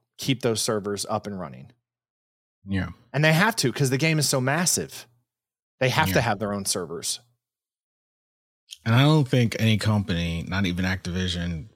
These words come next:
Speaker 2: Blizzard, is gonna waste time making servers for games like Call of Duty with how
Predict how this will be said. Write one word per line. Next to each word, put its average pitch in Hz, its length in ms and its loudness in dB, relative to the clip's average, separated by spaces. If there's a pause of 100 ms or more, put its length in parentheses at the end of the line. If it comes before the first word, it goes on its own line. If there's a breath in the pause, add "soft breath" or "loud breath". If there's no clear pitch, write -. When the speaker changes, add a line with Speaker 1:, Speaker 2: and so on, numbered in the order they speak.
Speaker 2:
Blizzard, 82 500 -4 (300)
is 95 180 -2
gonna 95 240 0
waste 90 380 0
time 87 240 -4
making 82 300 -6
servers 82 360 -4
for 82 120 -8
games 82 380 -4
like 151 120 -6
Call 165 240 -2
of 151 100 -6
Duty 160 300 -6
with 78 140 -10
how - 160 -4